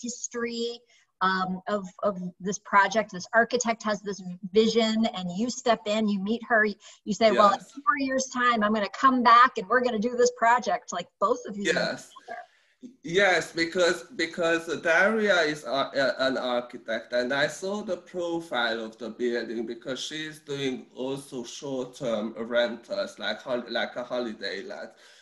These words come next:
Speaker 2: And, and, and when I stepped into the building, I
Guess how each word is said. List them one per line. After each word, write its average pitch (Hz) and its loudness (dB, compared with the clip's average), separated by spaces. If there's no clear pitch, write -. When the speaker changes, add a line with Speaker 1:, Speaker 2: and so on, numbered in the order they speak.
Speaker 2:
And, 135 0
and, 135 2
and 135 0
when 180 2
I 185 2
stepped 156 -2
into 143 -12
the 110 -10
building, 110 -10
I 117 -6